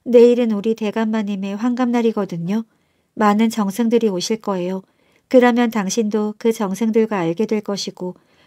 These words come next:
벼슬도 시히 얻게 될 거 아니에요?" 마침내 날이 밝았습니다. 집신장이의 아내는 산에서 가져온 산삼 중에서 제일 큰 것을 다섯 뿌리나 골라서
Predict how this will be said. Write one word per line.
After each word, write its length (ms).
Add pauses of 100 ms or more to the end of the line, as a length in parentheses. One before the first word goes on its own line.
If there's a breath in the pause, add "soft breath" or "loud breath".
(100)
벼슬도 480
시히 280
얻게 280
될 160
거 100
아니에요?" 600 (1300)
마침내 960 (100)
날이 320
밝았습니다. 920 (600)
집신장이의 920
아내는 640 (400)
산에서 500
가져온 480
산삼 400
중에서 600 (460)
제일 320
큰 200
것을 520 (320)
다섯 400
뿌리나 360
골라서 720